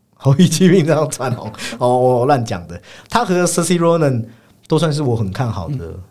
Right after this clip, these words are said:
新生代，偏大概三十前后嘛。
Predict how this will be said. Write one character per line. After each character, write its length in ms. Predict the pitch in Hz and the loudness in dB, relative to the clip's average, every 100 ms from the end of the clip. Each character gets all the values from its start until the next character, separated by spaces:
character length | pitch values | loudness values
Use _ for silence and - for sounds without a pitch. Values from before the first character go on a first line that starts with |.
| _ _ - | _ _ -6
新 260 | - 127 | -2 0
生 240 | 123 123 123 | 0 -2 0
代， 160 | 123 | -4
偏 380 | 98 - 110 107 | -6 -8 -6 -6
大 120 | 104 | -8
概 140 | 98 98 | -8 -6
三 240 | - 104 | -6 -4
十 220 | 104 85 | -4 -6
前 200 | 78 85 78 | -8 -10 -10
后 220 | - 67 | -8 -8
嘛。 200 | 60 | -8